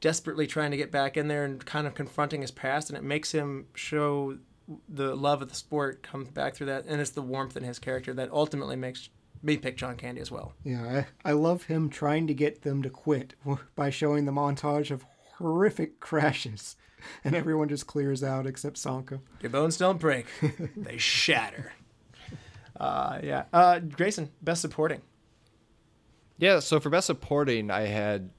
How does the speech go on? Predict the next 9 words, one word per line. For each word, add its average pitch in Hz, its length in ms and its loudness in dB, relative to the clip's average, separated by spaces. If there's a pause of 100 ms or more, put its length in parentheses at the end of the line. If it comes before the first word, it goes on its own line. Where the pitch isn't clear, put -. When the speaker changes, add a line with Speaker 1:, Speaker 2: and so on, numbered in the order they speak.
(100)
Speaker 3:
John 104 340 -2
Candy, 95 760 -6
um, 98 520 -4 (160)
just - 200 -8
because, 135 260 -2
I - 60 2
mean, 135 160 2
he 139 220 6
is 131 480 4